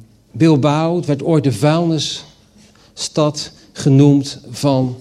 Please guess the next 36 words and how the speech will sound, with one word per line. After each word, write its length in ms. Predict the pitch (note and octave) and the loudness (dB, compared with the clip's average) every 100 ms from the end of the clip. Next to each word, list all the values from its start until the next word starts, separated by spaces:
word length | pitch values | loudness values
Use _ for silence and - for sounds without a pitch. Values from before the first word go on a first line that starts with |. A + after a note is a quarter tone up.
| - | -14
Spanje. 640 | - - D3+ C#3+ C3+ D3+ F#3+ - - - - _ _ _ | -10 -2 2 2 2 -2 -6 -16 -20 -20 -20 _ _ _
Ehm, 540 | - C#3+ C#3 C#3 C3+ C#3 | 0 2 4 2 2 0
dit 320 | C#3+ A#2+ G3+ | 0 2 2
is 200 | G3 F#3 | 2 0
natuurlijk 340 | D3 - D3+ C#3 | -2 0 0 0
het 80 | - | -6
voorbeeld 560 | - E3+ E3 D#3 D3+ | -2 0 2 2 0
van 220 | - C#3+ | 0 0
een 100 | C3 | 0
project 420 | B2+ C#3 C3+ C3 C3+ | 0 0 2 0 -2
wat 160 | A#2+ | -4
die 100 | A#2+ | -4
stad 320 | G#2+ - E3+ | -4 -2 -2
op 120 | C#3+ G#2+ | -2 -4
de 60 | |
kaart 340 | G#2+ C3 D3 E3 | -2 0 0 0
heeft 220 | E3 D#3+ | -2 -2
gezet. 380 | D3 C#3 E3+ F#3 | -6 -2 -2 -2
Dit 80 | |
is 60 | C#3 | -4
het 140 | B2+ | -4
voorbeeld 760 | - F3+ F3+ D3 B2+ C#3+ C3 B2+ | -4 -2 -2 -2 -4 -2 -2 -4
van 380 | - B2+ A#2+ G#2+ - - _ _ - | -4 -4 -4 -8 -12 -20 _ _ -14
een 80 | C3 | -10
project 420 | A#2 C3 B2+ C3 | -2 0 2 0
wat 300 | A#2+ B2 A#2+ - | -2 -6 -6 -2
ongeveer 460 | D3 B2+ A#2 C3+ | -2 -2 0 2
honderd 360 | A#2+ D3 C#3+ B2+ | 4 4 2 2
miljoen 420 | B2 A#2+ D#3 D#3+ | 2 4 4 4
heeft 220 | B2+ A#2+ | 2 0
gekost, 440 | - - A#2+ A2 B2+ | -6 -6 -4 -4 -2
maar 120 | A#2+ | -2
wat 180 | A#2+ A#2+ | -2 -6
het 120 | A#2 | -8
eerste 500 | D3+ D#3+ D#3 - B2+ | -2 -2 -2 -2 2
jaar 400 | C3+ D#3 C#3 A2 | 2 2 -2 -4